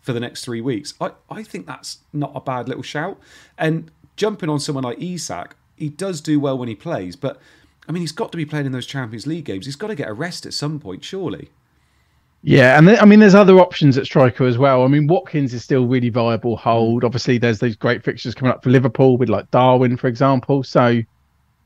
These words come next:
Speaker 2: yeah, he just does not appeal to me at the, at the moment anyway.
Speaker 1: Yeah.
Speaker 2: Um, and it's nothing to do <laughs> with what he did in the double game week last year.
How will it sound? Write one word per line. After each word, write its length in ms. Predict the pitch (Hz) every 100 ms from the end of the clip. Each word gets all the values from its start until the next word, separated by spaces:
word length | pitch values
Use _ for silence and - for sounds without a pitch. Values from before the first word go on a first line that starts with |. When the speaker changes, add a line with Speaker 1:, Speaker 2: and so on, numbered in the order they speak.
| _ _
Speaker 2:
yeah, 140 | 156 139
he 240 | - 214
just 220 | 185 180
does 240 | 208 165 131
not 180 | - -
appeal 340 | - 151 139
to 120 | -
me 240 | 120 113 107 -
at 180 | 135
the, 140 | 131 135
at 140 | 170
the 60 | 156
moment 440 | 147 143 120 110 123
anyway. 440 | 120 110 95 98 - _
Speaker 1:
Yeah. 420 | 113 117 117 117
Speaker 2:
Um, 320 | 113 113 113 - _ _ _
and 60 | 131
it's 120 | 156
nothing 240 | 165 160
to 160 | - 165
do 60 |
<laughs> 20 | -
with 160 | 151
what 140 | 143 147
he 60 |
did 140 | 151 131
in 80 |
the 60 | 135
double 220 | 135 123
game 180 | 127 117
week 100 | 117
last 320 | 127 117 107
year. 220 | 160 127